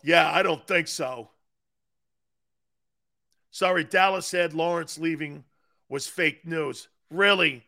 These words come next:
Hey, Lawrence. Pete Carroll said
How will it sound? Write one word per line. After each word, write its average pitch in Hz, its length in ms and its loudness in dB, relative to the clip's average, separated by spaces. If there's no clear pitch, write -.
Hey, 190 360 4
Lawrence. 208 680 2
Pete 262 240 2
Carroll 254 340 8
said 165 480 0